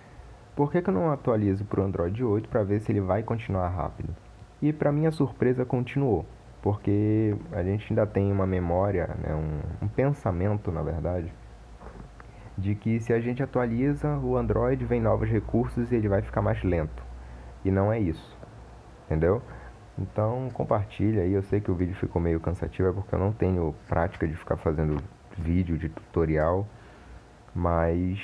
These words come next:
eu espero que vocês tenham gostado, que tenha ficado bem claro aí pra vocês. Se não ficou, também pode deixar nos comentários que eu faço um vídeo novo falando somente do, das partes que vocês não entenderam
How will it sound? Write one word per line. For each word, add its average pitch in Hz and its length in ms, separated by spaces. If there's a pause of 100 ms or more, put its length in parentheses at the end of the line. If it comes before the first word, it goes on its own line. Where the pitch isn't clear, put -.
(180)
eu 92 100
espero 90 440
que 90 200 (280)
vocês - 280
tenham 87 240
gostado, 82 600
que - 100
tenha 82 220
ficado 80 260
bem 87 180
claro 85 380
aí 76 80
pra 80 160
vocês. 90 500 (380)
Se - 200
não 127 140
ficou, 101 500
também 90 340
pode 104 300
deixar 87 280
nos 85 120
comentários 90 500
que - 60
eu 95 80
faço 90 280
um 87 80
vídeo 82 220
novo 85 220
falando 87 420
somente 98 580
do, 92 240 (340)
das 87 220
partes 87 300
que - 80
vocês 87 320
não 92 220
entenderam 101 500